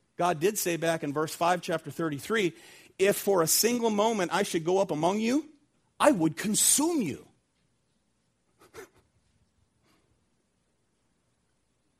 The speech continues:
So confirmation of God's disposition will be confirmed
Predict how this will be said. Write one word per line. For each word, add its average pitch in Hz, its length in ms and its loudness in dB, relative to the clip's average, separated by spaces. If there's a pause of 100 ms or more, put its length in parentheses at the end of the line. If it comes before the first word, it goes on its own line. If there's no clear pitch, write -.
(240)
So 196 260 4
confirmation 220 1200 0 (640)
of 147 160 -2
God's 175 320 0
disposition 160 960 0
will 156 100 0
be 170 160 -4
confirmed 156 840 -2